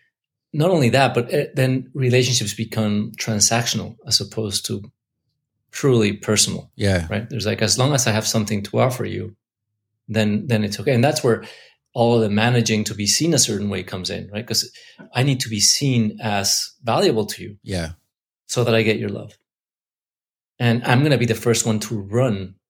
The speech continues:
Speaker 1: and disappear if I still feel, start feeling like that's in jeopardy.
Speaker 2: Hmm.
Speaker 1: And that was a really big shift for me in parenting, because the partners in business or romantic partners or even family members,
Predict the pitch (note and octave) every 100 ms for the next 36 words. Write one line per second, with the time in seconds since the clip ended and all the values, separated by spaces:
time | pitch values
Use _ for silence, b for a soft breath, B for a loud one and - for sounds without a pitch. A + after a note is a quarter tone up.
0 | - G#2+ G#2 G#2+ - D3 A2 F#2+ _ _
1 | _ _ _ _ - G2+ A2+ - A#2 G#2+
2 | - - A2+ A#2 B2 - A#2 - A2+ G#2
3 | G2+ G2 G2 G2+ - _ _ - G#2+ G2+
4 | F#2+ A#2 - _ _ _ _ _ - G2+
5 | E2+ _ _ _ b b b b _ _
6 | _ - A#2+ G3+ F3 C3 A2 B2 C3+ B2+
7 | - A2+ - A#2 A2 A2 G#2 G2+ G2 -
8 | B2 A2 G2+ G2+ G2 G2+ G2 F#2 A2 G2
9 | G2+ - _ _ _ _ _ _ _ _
10 | _ _ _ _ _ C3+ C#3+ C#3+ C#3 C3+
11 | - - G#2 A#2 A#2 A2+ A2 - A#2 G#2
12 | G2+ G#2+ G#2+ A#2+ B2 A#2+ A#2 G#2+ A2+ G#2
13 | G#2 A2+ A#2 - A2+ A#2+ A2+ G#2+ G#2+ G2+
14 | G2+ F#2+ -